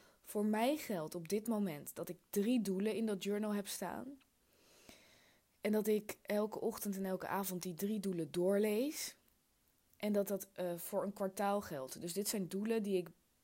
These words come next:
binnen dit kwartaal, dus eind dit kwartaal, eind september behaald wil hebben. Ehm,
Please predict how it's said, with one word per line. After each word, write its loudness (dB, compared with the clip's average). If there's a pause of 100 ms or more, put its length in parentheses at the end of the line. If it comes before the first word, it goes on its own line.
(320)
binnen 4
dit 0
kwartaal, -2
dus -8
eind -2
dit -10
kwartaal, -4 (580)
eind 0
september 0
behaald -4
wil -6
hebben. -12 (2250)
Ehm, 0